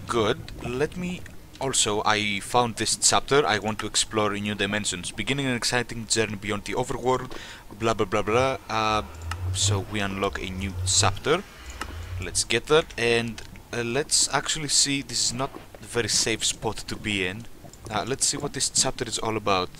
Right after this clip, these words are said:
Uh, dimensions. Okay. We have blue skies, the ether, the twilight forest, the other side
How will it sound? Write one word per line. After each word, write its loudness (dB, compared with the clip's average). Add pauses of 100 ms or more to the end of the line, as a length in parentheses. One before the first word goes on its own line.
(140)
Uh, 4
dimensions. 4
Okay. 0 (420)
We -4
have 8 (300)
blue 2
skies, 4
the 2
ether, 0
the -4
twilight 2
forest, -6 (200)
the -4
other 6
side 6